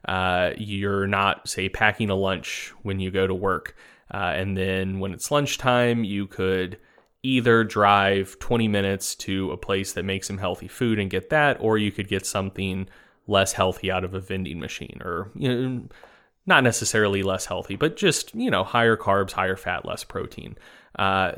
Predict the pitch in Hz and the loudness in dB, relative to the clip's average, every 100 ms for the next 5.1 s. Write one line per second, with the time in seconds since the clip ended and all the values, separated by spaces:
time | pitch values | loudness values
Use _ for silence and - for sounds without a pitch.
0 | - 131 - - 135 135 139 120 117 113 | -8 -10 -6 2 4 4 2 2 4 4
1 | 92 104 101 113 107 - 127 - 107 107 | 4 2 2 0 0 2 0 2 2 2
2 | - 104 98 104 107 101 104 101 98 98 | 0 -2 -2 -4 -4 0 0 2 0 -2
3 | 95 95 - 95 92 95 - 107 104 101 | -2 -4 -4 -4 -2 -2 -2 0 0 0
4 | 101 101 98 92 - 95 98 95 95 90 | 0 0 -2 -4 -2 -2 0 -2 -4 -8